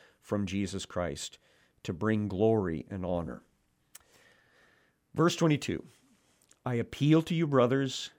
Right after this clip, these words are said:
bear with my word of exhortation, for I have written to you briefly." Now, this is a pretty good long letter. It's longer than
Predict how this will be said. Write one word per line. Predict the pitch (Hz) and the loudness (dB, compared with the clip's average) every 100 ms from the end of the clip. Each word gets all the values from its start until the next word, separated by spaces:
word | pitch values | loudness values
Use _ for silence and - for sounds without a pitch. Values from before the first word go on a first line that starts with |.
| _ _ | _ _
bear | 104 90 123 147 | -12 2 6 6
with | 156 160 - | 6 2 2
my | 123 | 0
word | 104 101 120 | 2 0 0
of | 117 | 2
exhortation, | 117 107 117 - 95 90 - 95 95 _ _ _ _ | 0 0 -4 -2 -4 -4 -6 -8 -8 _ _ _ _
for | _ 107 104 | _ 0 2
I | |
have | 101 92 | 2 0
written | 95 156 - | 2 0 0
to | 151 143 | -4 0
you | 135 135 131 _ 104 | 4 2 0 _ -10
briefly." | 95 107 - - 50 - _ _ _ _ _ _ _ _ | -2 -2 -2 -10 -14 -16 _ _ _ _ _ _ _ _
Now, | 92 92 95 - _ _ - | -2 0 -2 -8 _ _ -18
this | 87 107 - | -6 -4 0
is | |
a | 403 | 0
pretty | 392 - 127 139 165 180 | 0 0 2 4 4 2
good | 123 113 113 120 131 147 - | -4 -2 2 4 2 -2 -10
long | 95 98 107 120 | 0 4 4 4
letter. | 175 120 78 | 6 4 2
It's | 98 92 | -4 -2
longer | 90 107 135 | 0 0 -2
than | 135 135 | 0 -2